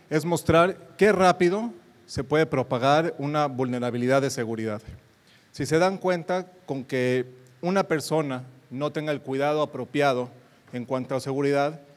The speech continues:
por ejemplo, deje su máquina no bloqueada o algún bug en el código, etcétera, simplemente una cosa lleva a la otra. Si dejaron la máquina no bloqueada,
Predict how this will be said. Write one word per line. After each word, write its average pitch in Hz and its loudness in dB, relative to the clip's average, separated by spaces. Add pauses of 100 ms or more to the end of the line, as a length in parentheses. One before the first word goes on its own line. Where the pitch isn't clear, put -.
(200)
por 120 -8
ejemplo, 143 -6
deje 135 -6
su 139 -12
máquina 131 -6
no 139 -4
bloqueada 127 -2 (560)
o 120 -6
algún 135 -6
bug 147 4 (220)
en 123 -8
el 123 -8
código, 131 0
etcétera, 156 -4 (400)
simplemente 170 -4
una 165 -2
cosa 160 -4
lleva 143 -2
a 127 -2
la 113 -6
otra. 113 -10 (400)
Si - -8
dejaron 170 -2
la 170 -4
máquina 160 -6
no 151 -2
bloqueada, 156 0